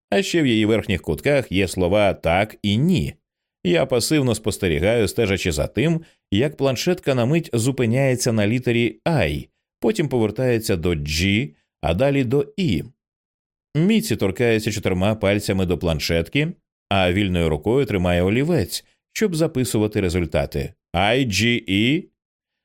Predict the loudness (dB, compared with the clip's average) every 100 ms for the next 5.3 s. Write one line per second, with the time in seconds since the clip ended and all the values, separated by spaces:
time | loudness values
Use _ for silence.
0 | _ 0 2 2 2 0 2 2 2 0
1 | -2 0 0 0 -2 -4 -6 -20 _ -4
2 | -2 0 2 2 2 0 0 0 2 0
3 | 0 -2 -2 0 0 0 -2 0 0 0
4 | 0 0 -2 -6 -2 0 0 2 0 0
5 | -2 -4 -8